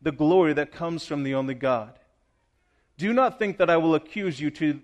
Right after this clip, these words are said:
the Father. There is one who accuses you, Moses, on whom you have set your hope.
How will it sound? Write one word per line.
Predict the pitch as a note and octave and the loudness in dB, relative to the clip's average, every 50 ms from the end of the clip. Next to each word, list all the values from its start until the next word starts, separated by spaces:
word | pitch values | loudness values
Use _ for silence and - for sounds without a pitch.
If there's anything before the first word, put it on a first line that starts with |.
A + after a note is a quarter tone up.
| _ E3+ | _ -8
the | D3 C#3+ | -8 -6
Father. | - - D3+ D3 C#3 B2 A2 A2+ A2 - _ _ _ _ _ _ _ _ - | -4 -2 -2 0 -2 -2 -4 -8 -16 -18 _ _ _ _ _ _ _ _ -8
There | D3 D#3 F#3+ G#3 G3+ | -4 -2 0 2 2
is | F#3+ D#3+ F3+ | 0 0 -2
one | F3+ G#3 G#3+ G#3+ | -2 -2 -2 -2
who | F#3+ F#3 D#3+ | -2 -2 -2
accuses | C#3+ C3 - - F3+ G3 G3 D3 B2+ C3 A#2+ A#2 | -2 -4 -4 -8 -10 -8 -8 -8 -8 -10 -10 -12
you, | A#2 A2+ A2 A2+ _ _ _ _ _ _ _ _ _ _ _ _ | -14 -14 -16 -16 _ _ _ _ _ _ _ _ _ _ _ _
Moses, | C#3 C#3+ D#3 D#3+ F#3 G3 E3+ B2 C3+ A#2 A2 - - - _ _ _ _ _ - | -2 2 4 6 6 6 4 2 -4 -10 -12 -14 -20 -20 _ _ _ _ _ -2
on | - D#3 D#3 D#3 | 0 0 0 2
whom | C#3+ F3 G3 G3 G3 | 0 -2 -2 -2 -2
you | F#3+ F3+ D#3+ | -2 -2 -2
have | D3 E3 D3 | -2 -2 -4
set | - - - F#3 E3 - - | -4 -4 -2 -2 -2 -2 -2
your | E3 D#3+ D3+ | -4 -4 -4
hope. | C#3 D#3+ C#3+ C3 - - _ | -2 -2 -2 -2 -4 -8 _